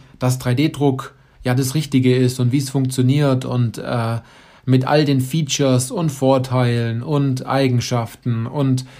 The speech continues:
was man alles damit machen kann und Sie wissen, was ich meine. Da muss man natürlich gewappnet sein. Und ich möchte auch dazu sagen, wenn es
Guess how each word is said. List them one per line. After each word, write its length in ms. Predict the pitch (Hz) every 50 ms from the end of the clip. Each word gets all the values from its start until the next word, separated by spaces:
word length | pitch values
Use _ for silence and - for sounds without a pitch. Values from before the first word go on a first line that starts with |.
| - - -
was 160 | - 151 151
man 140 | 156 151 143
alles 180 | 139 143 139 135
damit 260 | 151 143 135 131 123
machen 300 | 123 120 110 113 123 120
kann 380 | - - 120 117 113 113 117 123
und 400 | - 147 135 131 131 127 - - - - - - - - _ _ _ _ _ _ _ _ _ _ _ _ _ -
Sie 140 | - - 131
wissen, 240 | 131 127 127 123 113
was 160 | 113 110 -
ich 140 | - 104 -
meine. 400 | 117 110 107 117 123 135 151 - - - - - _ _ _ _ _ _ _ _ _ _ _ _ _ _ _ _ _ _ _ -
Da 100 | - 127
muss 240 | 131 151 160 160 -
man 100 | 185 165
natürlich 480 | 156 147 127 - 147 143 160 160 151
gewappnet 460 | - 180 175 185 185 - 147 110 - -
sein. 280 | - 117 - 113 107 - - - - _ _ _
Und 480 | - 131 131 135 131 131 131 - - - - - - _ _ _
ich 120 | - 127 123
möchte 220 | 151 147 147 156
auch 100 | 160 156
dazu 280 | - - 123 127 139 135
sagen, 580 | 127 123 117 120 123 135 139 151 151 156 160 - - -
wenn 220 | 120 127 135 131 131
es 400 | 127 127 127 - - - -